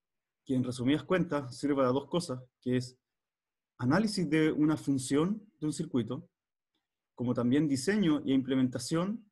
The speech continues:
de funciones en circuito. Y eso lo vamos a ver un poquito más en detalle ahora. Entonces, sabemos, la base de la álgebra de Boole es que se usan variables y operaciones, y podemos expresar,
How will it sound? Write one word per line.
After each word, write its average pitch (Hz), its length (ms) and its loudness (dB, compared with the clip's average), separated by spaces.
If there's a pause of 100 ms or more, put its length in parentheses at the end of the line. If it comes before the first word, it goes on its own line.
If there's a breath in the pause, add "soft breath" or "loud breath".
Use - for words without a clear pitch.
(400)
de 127 140 -4
funciones 160 500 2
en 185 80 2
circuito. - 460 -8 (1700)
Y - 60 -12
eso 143 180 -6
lo 156 100 0
vamos 156 140 0
a 156 40 0
ver 156 80 2
un 151 80 0
poquito 156 240 -4
más 156 120 0
en 151 60 -2
detalle 143 300 0
ahora. 101 200 -6 (1400)
Entonces, 135 420 -2 (380 loud breath)
sabemos, 175 600 0 (380)
la 123 120 -4
base 170 420 0
de 135 300 0
la 139 100 0
álgebra 143 300 -4
de 135 80 -2
Boole 151 300 -4
es 131 100 -10
que 131 440 -4
se - 160 -8
usan 139 260 -2
variables 127 420 0
y 151 40 -4
operaciones, 143 580 -4 (180)
y 107 80 -12
podemos 127 340 0
expresar, 127 500 -6